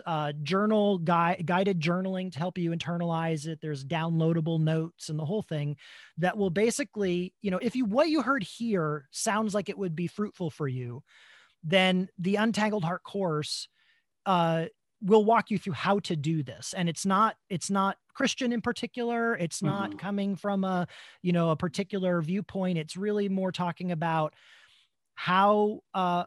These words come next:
Speaker 1: how we come to understand emotions in our story, in our life, and how we, uh, can glean the, the data, the wisdom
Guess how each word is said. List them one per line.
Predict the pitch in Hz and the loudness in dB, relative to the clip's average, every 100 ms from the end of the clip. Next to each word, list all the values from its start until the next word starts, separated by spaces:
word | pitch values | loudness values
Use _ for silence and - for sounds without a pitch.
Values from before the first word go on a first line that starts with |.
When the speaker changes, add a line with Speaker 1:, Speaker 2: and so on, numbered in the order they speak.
| - | -4
Speaker 1:
how | - 214 | 0 2
we | 233 226 | 2 0
come | 214 - 208 208 | -2 -2 0 0
to | 190 | 0
understand | 185 175 - 180 175 | 0 0 -2 -2 -2
emotions | 170 160 160 180 170 165 | 0 -2 -2 -2 -2 -2
in | 170 170 | -2 -2
our | 165 160 156 | -2 -2 -2
story, | 151 - - 247 269 254 247 | -4 -6 -4 -2 -2 0 -2
in | 233 170 | -2 -4
our | 170 170 | -2 -2
life, | 175 170 175 156 - - - - | -2 -2 -2 -4 -10 -20 -18 -8
and | 160 | -6
how | 175 196 | -4 -2
we, | 185 175 170 170 180 | -2 -2 -4 -6 -4
uh, | 160 151 151 151 _ _ _ _ | -2 -2 -4 -6 _ _ _ _
can | - 180 165 165 - _ 190 | -4 -2 -2 -4 -8 _ -6
glean | 156 180 208 202 175 156 160 - _ _ _ _ | 0 2 2 2 2 0 -2 -6 _ _ _ _
the, | 156 170 160 156 156 202 | -2 0 2 0 -4 -6
the | 165 | -4
data, | 151 175 175 165 135 | 0 2 2 2 0
the | 143 | -2
wisdom | 143 180 160 147 131 | 0 0 0 -2 -2